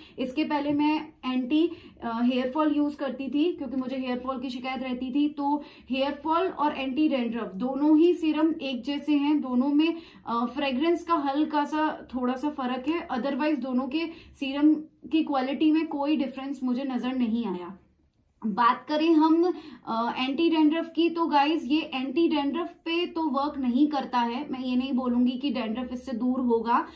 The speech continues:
अ, इससे dandruff दूर नहीं होगा guys, क्योंकि हमारे, अ, जो scalp रहते हैं,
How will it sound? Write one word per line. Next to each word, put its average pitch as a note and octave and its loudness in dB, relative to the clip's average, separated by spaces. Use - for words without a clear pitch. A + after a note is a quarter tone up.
अ, A#3+ 0
इससे D#4+ -4
dandruff C4+ 0
दूर C4 -8
नहीं B3 0
होगा A#3 -2
guys, G#3+ -4
क्योंकि C#4+ -2
हमारे, B3 0
अ, A3+ -4
जो B3+ -4
scalp B3 -4
रहते C4 -4
हैं, C4 -2